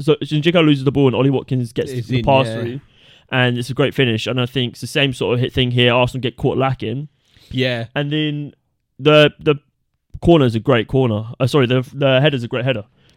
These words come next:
Speaker 1: It's a
Speaker 2: Yeah, I
Speaker 1: brilliant
Speaker 2: don't know
Speaker 1: header.
Speaker 2: if it's a case of at the start of the season we were playing with no fear, and I say there's still an element of playing with no fear, but now I think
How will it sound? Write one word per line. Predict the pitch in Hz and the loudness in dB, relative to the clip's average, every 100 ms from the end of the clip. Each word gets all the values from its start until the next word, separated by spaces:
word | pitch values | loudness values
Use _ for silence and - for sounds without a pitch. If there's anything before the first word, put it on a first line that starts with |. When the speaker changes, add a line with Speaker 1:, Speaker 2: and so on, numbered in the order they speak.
| - | 0
Speaker 1:
It's | |
a | 139 | 2
Speaker 2:
Yeah, | 117 | 4
I | |
Speaker 1:
brilliant | 143 143 | 6 6
Speaker 2:
don't | 208 | 6
know | 240 | 6
Speaker 1:
header. | 226 | 4
Speaker 2:
if | 202 | 2
it's | 185 | 0
a | 185 | -4
case | - 180 160 - | -2 0 0 2
of | 147 143 127 - _ | 4 4 2 -8 _
at | 139 | -2
the | 131 | 0
start | 135 156 | 2 4
of | 131 | 4
the | |
season | 147 123 127 | 0 0 2
we | 131 | 2
were | 131 | 2
playing | 127 135 131 127 117 | 0 0 0 -2 -2
with | 120 113 | -4 -2
no | 123 123 | 0 0
fear, | 110 127 107 107 | 0 0 0 -4
and | 160 | -4
I | 185 | 0
say | 254 | 0
there's | 180 170 156 | 2 2 2
still | 190 156 | 2 4
an | 151 | 4
element | 151 123 113 | 2 0 -4
of | 107 110 | -6 -6
playing | 123 110 104 | -4 -4 -4
with | |
no | 104 101 | -8 -10
fear, | - 98 104 _ _ _ | -10 -12 -12 _ _ _
but | 139 | -4
now | 156 156 147 131 | 2 2 4 2
I | |
think | 139 165 147 | -2 -4 -8